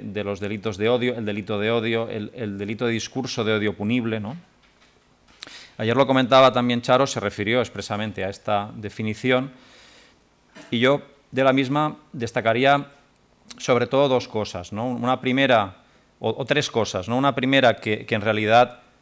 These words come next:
esto suena extraño, pero está planteado así por la osce, cualquier delito podría ser un delito de odio. Esto suena extraño y ahora lo, lo explicaré un poco, pero en principio es así, cualquier infracción penal.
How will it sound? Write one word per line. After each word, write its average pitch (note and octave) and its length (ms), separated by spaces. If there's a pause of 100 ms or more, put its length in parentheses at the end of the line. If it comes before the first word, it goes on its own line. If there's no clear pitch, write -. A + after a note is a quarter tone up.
(880)
esto - 200
suena B2+ 240
extraño, A#2+ 500
pero G2 300 (200)
está A#2 220
planteado A#2 460
así A2+ 440 (460)
por G2+ 120
la G2+ 100
osce, A2 600
cualquier A2+ 520
delito B2 400
podría G#2 340
ser G#2 240
un G2+ 100
delito G2+ 320
de A#2 120
odio. C3+ 460
Esto - 200
suena A2 280
extraño A#2 440
y F#2+ 100
ahora G2 240
lo, G#2+ 240
lo A2+ 100
explicaré G#2 380
un G2+ 100
poco, B2+ 380
pero G2+ 180
en A2 80
principio G2 340
es G#2+ 60
así, A#2+ 200
cualquier G#2+ 380
infracción A2+ 420
penal. C#3+ 360